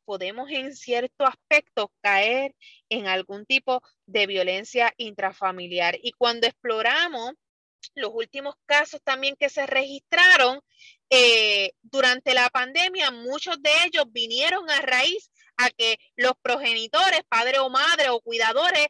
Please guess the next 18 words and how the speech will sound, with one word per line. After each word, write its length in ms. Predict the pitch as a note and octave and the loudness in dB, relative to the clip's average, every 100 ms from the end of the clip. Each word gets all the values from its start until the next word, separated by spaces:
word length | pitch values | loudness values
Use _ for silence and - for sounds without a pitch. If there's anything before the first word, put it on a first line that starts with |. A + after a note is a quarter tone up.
| - _ _ _ | -4 _ _ _
se 260 | - C#4 | 0 0
sintieron 540 | C4+ C4 B3+ D4 F#4+ G4+ | 0 -8 -2 0 0 0
tan 240 | F#4 F#4+ | -2 0
estresados 920 | F#4+ F#4+ G4+ F4 - G4 F#4+ F#4 D4+ | -4 -4 -2 -2 -2 2 2 2 0
y 120 | D#4+ | -4
tan 280 | C4 C4+ E4+ | -4 -4 -2
drenados 600 | F#4 F#4+ F#4 G4 F#4+ D4+ B3 | -4 0 2 2 2 0 -2
que 140 | - C4+ | -4 -2
no 140 | C#4 | -2
tuvieron 360 | F4 F4+ F4 F4+ | -4 -4 -2 0
la 120 | F4 | -2
capacidad 640 | E4+ E4+ E4 E4+ F#4 F#4 D#4+ | -2 -2 -4 -2 0 2 2
de 260 | C4 C4+ - _ _ | 0 0 -2 _ _
controlar 760 | D4+ C#4 C4+ C4 C4 B3 B3 C#4 | 2 2 2 0 2 4 2 0
sus 280 | F#4 F4+ _ | -6 -12 _
impulsos 720 | F4+ F4+ - G4+ G4 E4+ D4+ | -8 -6 -6 -4 0 0 0
y 160 | - C#4+ | 0 -2
poder 720 | - B3+ B3 C4+ E4+ E4 C#4+ | 4 4 6 6 8 8 6